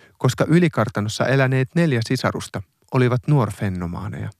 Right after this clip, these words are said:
innokkaita suomalaisuusliikkeen kannattajia. Levitän eteeni nipun kirjeitä.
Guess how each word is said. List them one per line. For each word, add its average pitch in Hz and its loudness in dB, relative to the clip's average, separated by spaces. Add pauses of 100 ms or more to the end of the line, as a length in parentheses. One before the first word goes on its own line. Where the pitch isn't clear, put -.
(540)
innokkaita 110 0
suomalaisuusliikkeen 101 -2
kannattajia. 95 -4 (3250)
Levitän 139 2
eteeni 92 0
nipun 98 0
kirjeitä. 90 -2